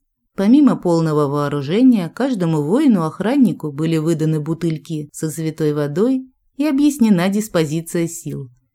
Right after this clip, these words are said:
Демоны не могут пройти в дом и на придомовую территорию,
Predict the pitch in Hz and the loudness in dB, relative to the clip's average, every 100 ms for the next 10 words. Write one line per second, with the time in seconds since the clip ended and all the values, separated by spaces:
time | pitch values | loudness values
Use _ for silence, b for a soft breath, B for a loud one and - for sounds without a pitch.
0 | _ _ - 165 151 180 220 165 156 196 | _ _ -8 -4 2 4 4 2 2 6
1 | 262 262 160 156 165 165 165 165 156 202 | 6 6 2 -4 -2 -2 0 -4 0 2
2 | 285 262 262 _ _ 240 311 262 - 190 | 2 -2 -10 _ _ 0 2 4 4 2
3 | 180 180 180 262 262 233 247 247 180 160 | 4 2 4 2 2 -2 -2 0 -2 0
4 | 143 143 | -4 -6